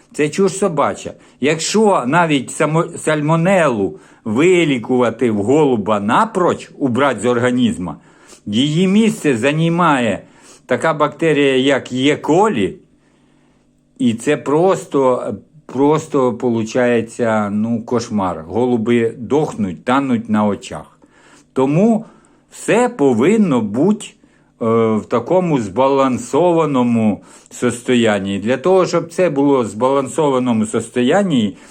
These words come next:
треба робити раз в шість місяців профілактичне лікування. І скаж-, е, розказую чим. Оце от ви, перед вами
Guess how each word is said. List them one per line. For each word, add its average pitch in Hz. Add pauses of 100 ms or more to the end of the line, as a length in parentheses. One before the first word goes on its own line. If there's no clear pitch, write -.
(180)
треба 160
робити 120 (300)
раз 143
в -
шість -
місяців 131
профілактичне 120
лікування. 95 (440)
І 202
скаж-, 143
е, 123
розказую 156
чим. 82 (260)
Оце 151
от 185
ви, 160
перед 143
вами 175